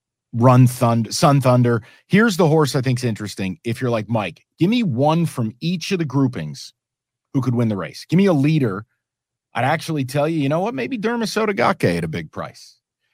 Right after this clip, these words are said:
Give me a stalker. Give me that, that, that, that, the next group. I'll take Mage 'cause I'm ready to be hurt again. Mid pack, look, it's clear you'd have to select Forte, but I'm telling you, Two Phil's is really interesting to me.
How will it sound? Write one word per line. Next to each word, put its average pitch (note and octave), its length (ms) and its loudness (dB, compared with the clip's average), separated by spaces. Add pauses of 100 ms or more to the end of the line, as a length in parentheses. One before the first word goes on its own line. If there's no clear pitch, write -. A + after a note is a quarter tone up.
(260)
Give F#3+ 80 4
me G#3+ 120 6
a G3 60 4
stalker. E3+ 640 0
Give C#3 120 -2
me F3 100 0
that, E3+ 280 0
that, C#3 200 -2
that, C3 200 -4
that, B2 180 -6
the A#2+ 100 -2
next C#3 440 2
group. D#3 340 0 (260)
I'll G2+ 60 -8
take A2 200 -6
Mage C3+ 460 2 (260)
'cause A2 160 -2
I'm G#2+ 140 0
ready D#2+ 220 -8
to F2 40 -12
be F#2+ 120 -6
hurt C3+ 180 0
again. - 300 -6 (760)
Mid F#3 300 4
pack, G#2+ 480 -2 (300)
look, - 160 -18
it's F#2 160 -10
clear F#2 280 -4
you'd E2+ 140 -6
have G2 260 -6
to G2+ 100 -8
select G#2 380 -8
Forte, A2+ 460 -4
but G2 140 -6
I'm C3 160 0
telling C#3+ 320 0
you, B2+ 80 0
Two C3+ 180 0
Phil's A#2+ 360 0
is F2 120 -12
really G#2 300 -2
interesting F2+ 440 -8
to D#2 60 -6
me. D2+ 220 -12